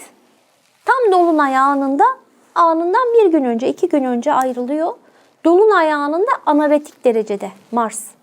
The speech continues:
Venüs'le birlikte. Burası Türkiye'nin yedinci ev alanı. Askerle alakalı kararlar,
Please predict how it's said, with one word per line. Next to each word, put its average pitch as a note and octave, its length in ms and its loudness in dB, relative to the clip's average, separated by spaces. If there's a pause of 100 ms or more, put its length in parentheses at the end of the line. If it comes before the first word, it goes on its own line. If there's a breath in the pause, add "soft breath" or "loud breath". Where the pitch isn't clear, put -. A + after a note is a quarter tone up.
(380)
Venüs'le B3 400 -4
birlikte. G#3 440 -14 (880)
Burası D4 280 -2
Türkiye'nin D4 480 -4
yedinci B3+ 340 -4
ev A#3 120 -8
alanı. G#3 300 -14 (2250 soft breath)
Askerle A4 600 2
alakalı F#4 460 2
kararlar, D4 580 2